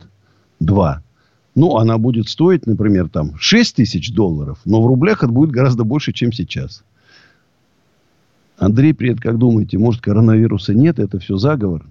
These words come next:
Нет, не заговор, он реально есть. Это страшная болезнь.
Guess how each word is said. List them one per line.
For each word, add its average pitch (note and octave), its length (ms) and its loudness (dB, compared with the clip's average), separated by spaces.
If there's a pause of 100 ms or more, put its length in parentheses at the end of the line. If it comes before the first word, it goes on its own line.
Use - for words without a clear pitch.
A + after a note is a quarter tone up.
Нет, A#2 280 0
не A2+ 120 -2
заговор, F#2 480 -2
он F#2+ 40 0
реально E2 320 0
есть. C#2 420 -6
Это - 200 -4
страшная A2+ 640 -2
болезнь. D#2 560 -6